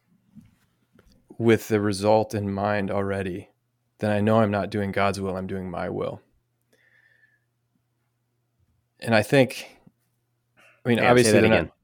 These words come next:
Speaker 1: they're not talking about, like, I'm, I'm going to crack an egg so that I can make an omelet. Like, I'm, I obviously have an, I have a result in mind from this action, but, like,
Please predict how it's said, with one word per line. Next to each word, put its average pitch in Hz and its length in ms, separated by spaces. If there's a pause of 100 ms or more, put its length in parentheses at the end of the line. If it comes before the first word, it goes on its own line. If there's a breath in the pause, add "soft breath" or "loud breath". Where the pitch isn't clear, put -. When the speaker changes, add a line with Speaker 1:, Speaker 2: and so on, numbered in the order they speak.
(140)
Speaker 1:
they're 113 120
not 120 160
talking 113 320
about, 98 480 (1040)
like, 104 220
I'm, 101 320 (360)
I'm 107 160
going 104 200
to 98 340
crack 101 280
an 98 100
egg 98 160
so 101 120
that 95 120
I 92 80
can 98 100
make 92 160
an 95 60
omelet. 95 420
Like, 90 160
I'm, 90 320
I 107 140
obviously 104 300
have 92 60
an, 95 120 (120)
I - 40
have 104 100
a 98 180
result 107 400
in 101 140
mind 98 400 (560)
from 107 220
this 98 160
action, 101 500
but, 104 220
like, 95 260